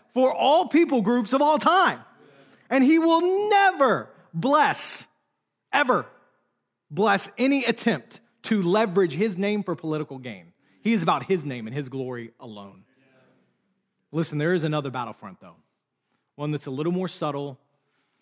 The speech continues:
and probably the one that's most dangerous to me, and I think a lot of Christians.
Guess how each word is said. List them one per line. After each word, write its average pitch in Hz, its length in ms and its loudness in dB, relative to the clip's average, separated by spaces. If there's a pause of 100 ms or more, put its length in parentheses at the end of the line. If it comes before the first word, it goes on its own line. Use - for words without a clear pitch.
(420)
and 120 280 -10
probably 160 360 -4
the 147 80 -2
one 143 280 -4
that's 127 160 -12
most 131 240 -8
dangerous 127 380 -10
to 117 80 -14
me, 151 340 -8 (120)
and 117 80 -20
I 107 40 -16
think 117 220 -18
a 113 40 -16
lot 110 160 -14
of 107 60 -20
Christians. 92 640 -20